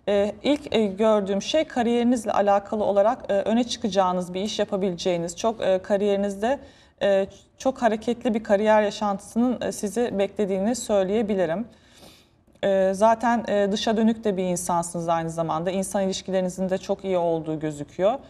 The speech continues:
E, dolayısıyla kariyerinizde, e, lütfen, e, hırslı olun, e, isteklerinizin peşinden, e, gitmeye, e, çalışın, e, derim. Şimdi iki, e,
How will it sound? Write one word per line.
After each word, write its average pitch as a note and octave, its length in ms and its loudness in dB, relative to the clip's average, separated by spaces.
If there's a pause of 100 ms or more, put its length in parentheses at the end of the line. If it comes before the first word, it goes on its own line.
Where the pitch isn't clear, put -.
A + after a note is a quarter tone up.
(280)
E, F#3 420 -2
dolayısıyla A3+ 480 -2
kariyerinizde, A3 760 0 (100)
e, G3+ 340 0
lütfen, G#3 480 -2
e, F#3+ 160 -2
hırslı G#3+ 420 -2
olun, A#3 360 0 (360)
e, G3 180 0
isteklerinizin G#3+ 800 -2
peşinden, G#3+ 680 0
e, G3+ 160 -2
gitmeye, G#3 540 -4
e, F#3 200 -4
çalışın, G#3 680 -4
e, F3+ 60 -8 (280)
derim. G3 360 0 (960)
Şimdi A3+ 500 0
iki, G3+ 580 -6
e, F#3 340 -4